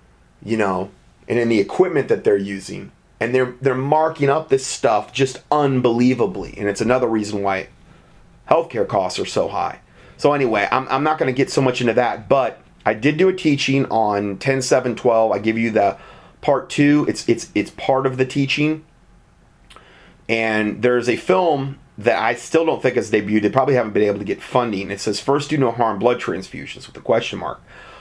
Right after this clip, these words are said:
"The recipient of blood transfusions is always at greater risk of developing infection or reoccurrence of the very disease that they are being treated with.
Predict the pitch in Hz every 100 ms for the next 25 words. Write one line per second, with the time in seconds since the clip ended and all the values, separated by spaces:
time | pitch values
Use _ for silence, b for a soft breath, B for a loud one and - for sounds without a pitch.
0 | B - 117 117 - 233 226 226 156 151
1 | 143 139 135 113 - 113 104 110 104 107
2 | 120 127 127 - 113 110 104 101 95 101
3 | 98 104 107 107 107 98 107 101 135 135
4 | - 147 - 110 104 139 147 131 104 101
5 | - 101 101 98 113 131 147 147 113 110
6 | 101 98 B B 98 98 110 101 107 101
7 | - 123 95 92 95 - -